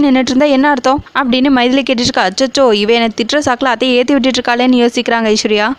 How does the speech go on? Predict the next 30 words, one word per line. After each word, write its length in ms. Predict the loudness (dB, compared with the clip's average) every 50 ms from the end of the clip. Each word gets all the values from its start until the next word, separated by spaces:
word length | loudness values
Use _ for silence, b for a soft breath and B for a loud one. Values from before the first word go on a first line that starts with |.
| B B _
"ஏதோ 400 | -2 0 0 2 2 2 2 2
இத்தனை 320 | 0 0 0 0 0 2
நாளா 320 | 2 2 2 0 2 2 2
அவளுக்கு 360 | 0 0 0 -2 -2 0 0
நீங்க 220 | 0 0 0 0 0
மனசார 440 | 0 0 -2 0 0 0 0 0 0
சித்திரவதை 480 | -2 -2 -2 0 2 2 2 2 0 0 -2
கொடுத்தீங்க, 300 | -2 -2 -2 -2 0 2
நாங்களும் 400 | 2 2 2 2 2 0 0 0
பொறுத்துக்கிட்டோம். 480 | 0 0 0 -2 -2 0 0 -2 -2 -4 _
ஆனா 260 | -4 -2 0 2 2
இப்போ 460 | 2 2 2 2 0 0 0 0 2 2
ஆளைய 340 | 2 2 2 0 0 0
கொலை 220 | 0 -2 -2 -2 0 -2
பண்ற 200 | -2 0 0 0
அளவுக்கு 260 | 0 0 0 0 0
இவ 100 | 0 0 2
போயிருக்கா." 400 | 2 0 0 0 0 -2 -2 -2 B B B
அந்த 220 | -4 -2 -2 -2 0
பூசாரி 460 | 0 -2 0 0 0 0 0 2 2
ஒவ்வொன்னா 340 | 2 2 2 0 0 0 0
சொல்ல 280 | 0 0 0 0 0
சொல்ல 180 | 0 0 0 2
எனக்கு 280 | 2 0 0 -2 -2 0 0
கொலையே 200 | 0 2 2 2 0 0
நடங்கி 180 | 2 2 2 2
போச்சு 240 | 0 0 -2 -4 -4
தெரியுமா? 360 | -2 0 0 0 2 0 0 -2 B B B B _ -4 -4
"அச்சச்சோ, 400 | -4 -2 -2 -4 -2 0 0 0 0 0 0
தெரியாதனமா 500 | 0 0 0 0 0 0 -2 0 0